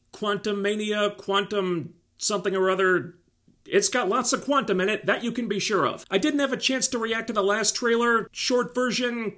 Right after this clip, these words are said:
Kang looked really cool. Some of the green screen work was not so hot, and it seemed like the editors were trying to make it feel like Guardians of the Galaxy. I don't know why.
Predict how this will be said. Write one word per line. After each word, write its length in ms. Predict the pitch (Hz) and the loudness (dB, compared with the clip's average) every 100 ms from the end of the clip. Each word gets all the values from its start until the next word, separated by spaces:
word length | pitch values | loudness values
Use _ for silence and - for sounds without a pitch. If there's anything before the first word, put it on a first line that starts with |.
| - | -6
Kang 340 | 220 233 233 | -4 -2 -2
looked 220 | 226 226 | -4 -4
really 300 | 131 220 247 | 0 2 2
cool. 640 | - - 233 233 233 226 185 | 0 -2 0 2 2 0 -4
Some 240 | - 247 | -2 -2
of 60 | 226 | -2
the 60 | |
green 360 | 180 190 226 240 | -4 -2 -2 0
screen 420 | - 240 233 226 | 0 0 -4 -2
work 300 | 214 214 - | -2 -4 -2
was 280 | 196 185 180 | 0 0 0
not 220 | 185 196 | 0 0
so 180 | - 185 | 0 -2
hot, 380 | 196 247 254 - | 2 2 0 -4
and 280 | 190 220 208 | -6 -4 0
it 120 | 202 | 0
seemed 280 | - 269 247 | 0 -2 -2
like 180 | 220 208 | -6 -4
the 120 | 208 | -4
editors 460 | 214 214 220 208 - | -2 0 -2 -2 0
were 100 | 202 | -2
trying 380 | - 220 208 | -2 -4 -2
to 40 | 196 | -2
make 220 | 196 190 | 0 0
it 160 | 196 - | 0 0
feel 160 | 208 | 0
like 240 | 190 170 - | 0 -2 -2
Guardians 380 | 180 190 185 | 0 2 2
of 80 | 185 | 0
the 80 | 156 | -2
Galaxy. 640 | 131 165 131 - 123 - - _ _ _ | -2 0 -2 -2 -6 -8 -16 _ _ _
I 60 | 151 | -2
don't 240 | 147 196 | 2 2
know 160 | 170 151 | 2 0
why. 380 | 143 127 - | 2 0 -2